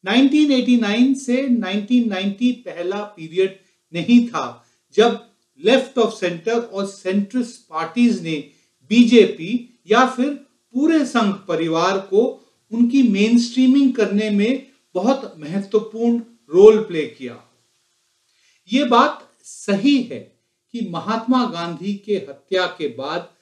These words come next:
संघ परिवार को पॉलिटिकल अनटचेबल बहुत लंबे समय के लिए माना जाता था। भारतीय जनसंघ का गठन पहले लोकसभा के, अ, चुनाव के पहले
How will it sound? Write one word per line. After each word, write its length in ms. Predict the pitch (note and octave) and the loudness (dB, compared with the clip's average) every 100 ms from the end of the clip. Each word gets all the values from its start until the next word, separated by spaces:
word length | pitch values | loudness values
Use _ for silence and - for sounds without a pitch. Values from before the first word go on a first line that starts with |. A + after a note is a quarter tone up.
| _ _ | _ _
संघ 420 | - A#3 B3+ G#3+ | -2 4 4 4
परिवार 540 | G3+ F#3+ F#3 F3+ G3+ G#3 | 2 2 2 2 2 0
को 340 | - G#3+ A#3+ A#3+ _ _ _ - | -2 0 0 -2 _ _ _ -2
पॉलिटिकल 680 | A3 A#3 C4 - C4 - - | 0 0 -2 0 0 0 -6
अनटचेबल 760 | G3 G3 G#3+ - A#3 G#3+ A#3 - | -6 -2 -2 -4 -4 -2 -2 -4
बहुत 500 | D#3 - G3+ G#3+ - _ _ D#3+ | -10 -4 -4 -4 -8 _ _ -6
लंबे 440 | F#3+ A3 A#3 B3 | 0 0 4 4
समय 340 | - G3 F#3 | 2 -4 -8
के 200 | F3+ F#3+ | -8 -4
लिए 180 | F#3+ G#3+ | -2 0
माना 380 | G3 D#3+ D3+ D#3 | -2 -4 -8 -10
जाता 320 | C#3 A#2+ A#2+ | -12 -12 -14
था। 340 | A#2+ _ _ _ _ _ _ _ _ _ _ _ _ _ B2 | -20 _ _ _ _ _ _ _ _ _ _ _ _ _ -4
भारतीय 500 | G3 G#3+ - B3+ B3+ | 0 0 2 0 2
जनसंघ 540 | G3 F#3 F#3+ A#3 A3+ | 0 -2 0 -2 -2
का 100 | G#3 | -4
गठन 400 | E3+ E3 E3+ A3 A#3+ - _ _ | -4 -4 -2 0 -2 -4 _ _
पहले 460 | F#3 E3+ G#3+ A#3+ A#3 | -4 0 0 2 2
लोकसभा 600 | F3 F#3 - G3 F3+ F#3 | 2 -2 -2 -8 -6 -6
के, 200 | F3+ F#3+ | -6 -8
अ, 600 | - _ _ _ D3+ D3+ | -8 _ _ _ -20 -14
चुनाव 320 | F3 E3+ E3+ F3 | -8 -4 -4 -4
के 60 | F3+ | -8
पहले 400 | - C#3+ D3 | -6 -6 -2